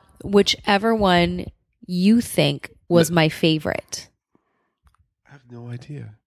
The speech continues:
Speaker 1: I know. That's half the fun.
Speaker 2: The Lawnmower Man.
Speaker 1: Yes. Which one did you guess?
Speaker 2: The Lawnmower Man.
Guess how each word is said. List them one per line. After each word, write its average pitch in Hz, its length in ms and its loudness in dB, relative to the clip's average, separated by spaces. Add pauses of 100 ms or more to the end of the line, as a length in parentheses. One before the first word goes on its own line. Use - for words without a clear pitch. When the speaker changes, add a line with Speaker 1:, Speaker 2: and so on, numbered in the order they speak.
Speaker 1:
I 196 100 4
know. 339 320 6
That's - 360 -8
half - 280 -2
the - 80 -2
fun. 220 540 0 (420)
Speaker 2:
The 104 100 -4
Lawnmower 87 320 0
Man. 95 320 -8
Speaker 1:
Yes. - 640 -2
Which 226 200 0
one 285 120 2
did 294 120 -2
you 302 80 -2
guess? 392 340 -4 (220)
Speaker 2:
The - 80 -6
Lawnmower 101 340 2
Man. 147 300 0